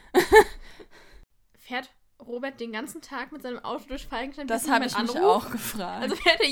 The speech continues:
Speaker 2: die ganze Zeit da rum und wartet?
Speaker 1: Ich hab keine Ahnung.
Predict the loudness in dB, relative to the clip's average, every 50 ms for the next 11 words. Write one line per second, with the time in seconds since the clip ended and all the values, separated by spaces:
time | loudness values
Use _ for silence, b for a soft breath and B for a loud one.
0 | -2 -6 -14 -12 -10 -10 -10 -10 -12 -14 -10 -10 -10 -4 -4 -4 -2 -2 -4 -4
1 | -4 -6 -4 -2 -2 -2 -2 -4 -6 -6 -6 -6 -6 -6 -8 -12 -14 -16 -14 -12
2 | -12 -14 -14 -12 -8 -8 -6 -6 -6 -6 -6 -6 -8 -8 -10 -12 -12 -14 -16 -18